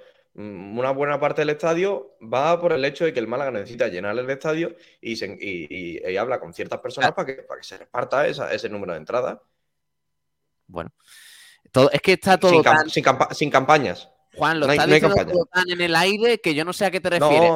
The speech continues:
Speaker 1: es que
Speaker 2: ¿Quién le regala el Málaga entradas? ¿Por qué?
Speaker 1: No, no, sí, no,
Speaker 2: ¿Quiénes
Speaker 1: no,
Speaker 2: son
Speaker 1: no es
Speaker 2: estas
Speaker 1: una
Speaker 2: personas?
Speaker 1: persona, no es una persona concreto, es una forma de, de, de repartir entradas, es decir,
Speaker 2: Porque yo, por
Speaker 1: es
Speaker 2: ejemplo,
Speaker 1: decir
Speaker 2: me voy a, a una peña a preguntar, "Oye, ¿tenéis entrada? ¿Os ha dado el Málaga entrada?". "Sí, cuestan diez euros".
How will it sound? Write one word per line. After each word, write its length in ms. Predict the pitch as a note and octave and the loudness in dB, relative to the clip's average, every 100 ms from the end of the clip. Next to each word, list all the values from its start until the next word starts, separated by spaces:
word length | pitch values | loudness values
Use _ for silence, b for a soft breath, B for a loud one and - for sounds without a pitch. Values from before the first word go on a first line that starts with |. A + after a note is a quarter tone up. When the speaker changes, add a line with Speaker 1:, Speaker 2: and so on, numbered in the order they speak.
| C#3+ | 0
Speaker 1:
es 60 | |
que 100 | D#3+ | -4
Speaker 2:
¿Quién 160 | E3 F#3 | -6 -4
le 80 | F#3+ | 0
regala 280 | F#3 F#3+ | 2 2
el 80 | F#3+ | 2
Málaga 260 | F#3 F#3 F3+ | 2 0 -2
entradas? 540 | E3+ G#3+ A3 B2 - | -2 0 2 0 -4
¿Por 300 | _ C#3 B2+ | _ -6 -6
qué? 300 | - G3 F3+ | -2 0 0
Speaker 1:
No, 140 | D3 E3 | 4 4
no, 140 | F#3 | 4
sí, 200 | F#3 D#3 | 2 -2
no, 120 | C#3+ | 0
Speaker 2:
¿Quiénes 100 | C3+ | 0
Speaker 1:
no, 60 | D#3 D3+ | 2 0
Speaker 2:
son 80 | D#3 | 0
Speaker 1:
no 60 | |
es 40 | D#3+ | 0
Speaker 2:
estas 20 | F#3+ | 0
Speaker 1:
una 140 | F#3+ | 0
Speaker 2:
personas? 320 | F#3 G3+ F3 | 0 0 -2
Speaker 1:
persona, 100 | E3 | -2
no 100 | D3 | -2
es 80 | D#3+ | 0
una 140 | G3 | 0
persona 300 | F3+ E3+ F3 | -2 -2 -2
concreto, 460 | E3 C3 D#3+ G3+ C#3+ | -2 -4 -4 -2 -2
es 180 | E3+ - b b b | -2 -4 b b b
una 260 | - D3 E3 | -8 -4 -2
forma 300 | - F3 G#3 | 0 0 0
de, 140 | G#3 - | -2 -4
de, 260 | - C#3 C3 | -10 -12 -8
de 160 | A#2+ | -6
repartir 440 | A2+ A2+ G2 D#3 F3+ | -6 -8 -10 -8 -8
entradas, 480 | C#3+ E3 G3+ F3+ | -4 0 0 -2
es 60 | - | -6
decir, 40 | |
Speaker 2:
Porque 260 | - D3+ C3+ | -6 -4 -2
yo, 160 | C#3 E3+ | 0 2
por 140 | G3 | 2
Speaker 1:
es 60 | F#3+ | 0
Speaker 2:
ejemplo, 240 | A3 G#3+ | -2 -2
Speaker 1:
decir 40 | E3+ | -4
Speaker 2:
me 80 | C#3 | -4
voy 200 | C3+ E3 | -2 0
a, 200 | F3+ F3+ | 2 2
a 180 | E3 | 0
una 240 | F3 F3+ F3 | -2 -2 -2
peña 360 | G3 G3+ G3+ | -2 -2 -2
a 40 | D3 | -2
preguntar, 340 | D3 C#3+ C#3 | -2 -4 -4
"Oye, 180 | C#3+ F3 | -4 -4
¿tenéis 280 | E3 D#3 F#3+ | -6 -4 -4
entrada? 360 | G3+ G#3+ G3+ D3+ | -4 0 2 2
¿Os 140 | D3+ | 2
ha 40 | |
dado 200 | F3 G3 | 2 2
el 60 | G3+ | 0
Málaga 240 | G3 F#3+ | 0 0
entrada?". 340 | F#3 F#3 G#3 F#3+ | 0 2 2 2
"Sí, 280 | - F#3 E3 | 0 -2 -2
cuestan 380 | E3+ F3+ G3+ F#3+ | -4 -4 -4 -2
diez 160 | F3 | 0
euros". 300 | C#3+ A2+ G2+ | 0 -2 -8